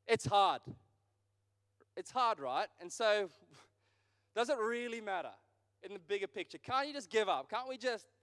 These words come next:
you know, whatever? It's too hard. We're giving up.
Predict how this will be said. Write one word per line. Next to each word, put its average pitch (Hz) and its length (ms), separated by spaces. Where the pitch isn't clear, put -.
you 190 80
know, 180 300
whatever? 180 440
It's - 140
too 233 240
hard. 208 240
We're 175 80
giving 202 300
up. 190 200